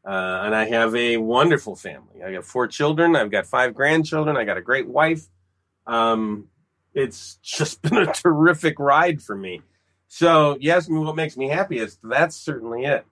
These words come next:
Career-wise, um, I, I just love what I am doing.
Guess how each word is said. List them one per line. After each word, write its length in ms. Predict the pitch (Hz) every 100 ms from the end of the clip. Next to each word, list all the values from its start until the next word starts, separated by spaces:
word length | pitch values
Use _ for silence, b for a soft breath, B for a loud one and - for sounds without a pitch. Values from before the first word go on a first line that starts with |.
| _ _
Career-wise, 1000 | - 139 147 208 202 190 185 202 202 - _ _ _ _ _ _ -
um, 520 | 143 143 139 135 120 _ _ _ _ _ _ _ _ _ _ _ _ -
I, 180 | 135 120
I 80 | - _
just 300 | - 131 - _ 113
love 480 | 113 131 147 160
what 160 | 156 135
I 120 | 131
am 160 | 135 139
doing. 320 | 170 208 -